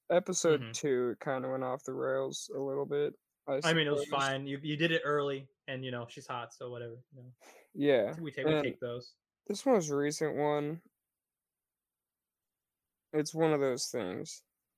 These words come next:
Speaker 1: I've just accepted it. The
Speaker 2: Mm-hmm.
Speaker 1: joke where he gets a look at this girl's entire fucking prostate.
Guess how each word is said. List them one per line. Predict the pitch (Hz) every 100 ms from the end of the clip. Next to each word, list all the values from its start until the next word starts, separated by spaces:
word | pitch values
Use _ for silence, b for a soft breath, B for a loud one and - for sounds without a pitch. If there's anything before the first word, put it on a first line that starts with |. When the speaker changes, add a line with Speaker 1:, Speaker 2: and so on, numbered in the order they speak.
| _ _ _ -
Speaker 1:
I've | 135 135
just | 135 -
accepted | 127 - - 123 - 127 135 _ _ -
it. | 131 127 - _ _ _ _ _
The | - 139
Speaker 2:
Mm-hmm. | 143 135 127
Speaker 1:
joke | -
where | 131
he | 143 123
gets | 113 117 113 139
a |
look | 131 110 101
at | 113
this | 110 113 - -
girl's | - 123 117 139 - - -
entire | 135 117 - - 117 104 98 165
fucking | - 110 - 113 -
prostate. | 120 85 - - 120 127